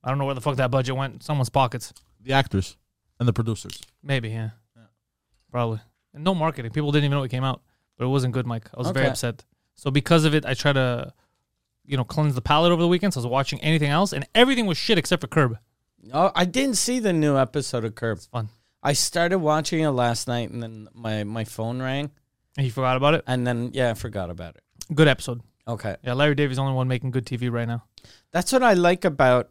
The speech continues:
Speaker 3: uh, doing, I record on Sundays. So I show up,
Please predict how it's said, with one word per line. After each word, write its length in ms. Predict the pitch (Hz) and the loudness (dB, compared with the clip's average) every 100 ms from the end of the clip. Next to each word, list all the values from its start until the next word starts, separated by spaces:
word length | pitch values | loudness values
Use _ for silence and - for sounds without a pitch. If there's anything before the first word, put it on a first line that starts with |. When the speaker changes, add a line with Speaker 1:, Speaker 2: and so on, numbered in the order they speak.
| - | -2
Speaker 3:
uh, 220 | 117 113 | 0 0
doing, 360 | 110 139 135 - | 0 2 2 2
I 100 | 131 | 0
record 500 | 139 - 147 143 139 | 0 -2 2 4 4
on 280 | 131 117 | 2 0
Sundays. 600 | 107 - 127 143 170 185 - _ _ | -2 -2 0 0 -2 -6 -14 _ _
So 160 | - 151 | -4 2
I 80 | 139 | 2
show 340 | - 180 180 | 4 4 6
up, 280 | 156 156 _ | 6 4 _